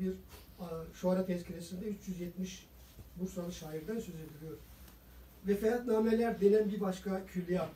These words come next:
yapıtlar var. Gene Bursa'dan başlıyor ve, e, devam ediyor. Onun dışında, e, divan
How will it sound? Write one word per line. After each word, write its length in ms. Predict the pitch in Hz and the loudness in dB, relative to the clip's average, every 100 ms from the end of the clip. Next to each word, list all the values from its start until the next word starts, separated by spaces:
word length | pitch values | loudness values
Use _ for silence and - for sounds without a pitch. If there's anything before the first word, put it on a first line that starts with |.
| - | -10
yapıtlar 460 | 165 - - 165 | -10 -10 -8 -6
var. 260 | 160 214 269 - - - - - - - 185 | 0 0 0 -6 -20 -20 -20 -20 -20 -14 4
Gene 240 | 208 220 | 6 6
Bursa'dan 440 | 208 240 202 202 185 | 2 2 2 2 2
başlıyor 460 | 180 - 233 269 | 2 0 -2 0
ve, 340 | 240 233 226 214 - - - - - - - | 2 2 2 0 -2 -18 -20 -20 -20 -18 -8
e, 40 | 202 190 185 185 | -2 2 2 4
devam 260 | 190 220 220 | 6 8 8
ediyor. 300 | 180 160 156 - - - | 6 0 -8 -10 -14 0
Onun 240 | 208 247 226 | 2 4 0
dışında, 640 | - 220 220 233 247 - - - - - - - - - | -2 0 2 2 2 -2 -8 -18 -20 -20 -20 -20 -18 -8
e, 80 | 214 190 185 185 180 180 - - 160 | -2 0 2 0 0 -4 -6 -4 2
divan 360 | 208 240 226 | 6 8 6